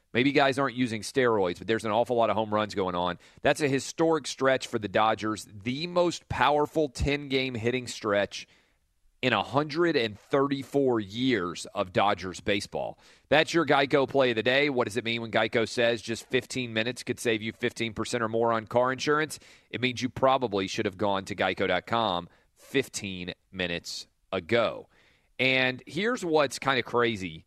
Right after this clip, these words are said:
about baseball right now, okay? We got two guys, Rookie of the Year candidates, who also potentially are M V P candidates.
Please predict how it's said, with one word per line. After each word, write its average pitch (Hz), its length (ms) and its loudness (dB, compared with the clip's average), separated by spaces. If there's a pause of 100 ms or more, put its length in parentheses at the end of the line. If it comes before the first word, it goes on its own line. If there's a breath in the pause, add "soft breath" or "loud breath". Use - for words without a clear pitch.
(540)
about 117 420 2
baseball 85 460 -2
right 71 200 -8
now, 62 180 -10
okay? 110 240 0
We 120 80 0
got 131 220 0
two 185 200 -2
guys, 123 460 4
Rookie 120 320 0
of 123 80 2
the 110 80 -6
Year 110 300 0
candidates, 104 500 0
who 113 160 0
also 110 460 2
potentially 107 540 -2
are 98 100 2
M 104 120 -4
V 95 140 -6
P 123 180 -4
candidates. 80 640 -8